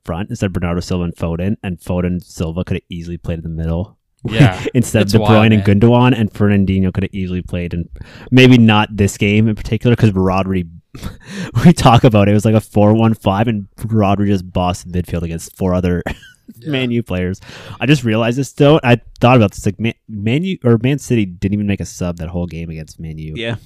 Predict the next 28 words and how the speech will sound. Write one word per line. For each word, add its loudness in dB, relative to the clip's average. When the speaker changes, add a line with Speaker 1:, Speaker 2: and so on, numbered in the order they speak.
Speaker 1:
And -6
I -4
think -6
Speaker 2:
Well, 0
Speaker 1:
that's 8
Speaker 2:
they 8
didn't 4
Speaker 1:
what 4
Speaker 2:
have 4
to. 4
It's 4
a -6
training 2
session. -4
Speaker 1:
I, -10
Speaker 3:
Yeah. -6
Speaker 1:
they -2
didn't -4
have -8
to, 0
but -2
I -2
think -10
because -10
Pep -8
saw -6
the -8
flaw -12